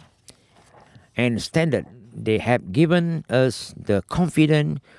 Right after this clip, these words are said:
to add pre-owner car to our flat. This is how we can offer sustained and affordable mobility option. Both company are pushing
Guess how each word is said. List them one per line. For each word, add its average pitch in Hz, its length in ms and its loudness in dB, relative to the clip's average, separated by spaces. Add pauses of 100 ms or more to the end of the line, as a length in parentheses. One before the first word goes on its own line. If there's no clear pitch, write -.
(240)
to 110 200 0
add 120 480 -2
pre-owner 127 880 2
car 98 460 -2 (720)
to 135 280 0
our 90 320 -2
flat. 90 360 -4 (1200)
This - 240 4
is - 240 -4
how 131 480 0
we 113 160 0
can 110 240 0
offer 131 560 0
sustained 110 760 -2 (340)
and 117 420 -2 (160)
affordable 110 800 -2 (380)
mobility 135 880 0 (240)
option. 160 580 -2 (300)
Both 143 320 2
company 117 580 0
are 80 140 -6
pushing 127 500 0